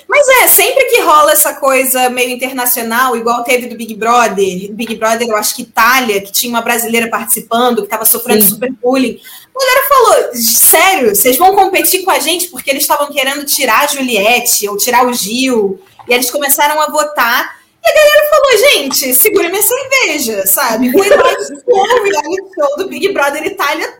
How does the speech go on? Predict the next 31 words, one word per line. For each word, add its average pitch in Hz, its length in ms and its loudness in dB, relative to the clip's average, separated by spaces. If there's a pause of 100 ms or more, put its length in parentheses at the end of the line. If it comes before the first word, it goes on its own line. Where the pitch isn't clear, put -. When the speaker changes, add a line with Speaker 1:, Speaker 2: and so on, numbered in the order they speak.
Speaker 1:
todo, 320 460 2
porque - 260 -4
você 415 140 -2
vai - 120 2
Speaker 2:
Amo. 233 140 6
Speaker 1:
competir 180 240 0
com - 220 -14
brasileiro 370 600 -2
com 285 120 -6
meme? 302 480 -4
Não, 480 400 -2
cara. - 420 -10 (480)
Mas, 311 160 0
Luiz, 381 300 6
por 466 260 2
favor, 294 540 0
volte. 262 320 2
Você 311 180 -2
travou 311 360 -2
numa 339 220 -4
imagem 277 440 -4
maravilhosa 285 640 0
que - 80 -18
Pamela 285 260 -6
Rainha 254 220 -6
printou 339 400 -2
Speaker 2:
Eu 202 80 4
Speaker 1:
pra 240 120 4
te 262 140 2
Speaker 2:
printei. 196 240 2
Speaker 1:
mandar. 226 240 0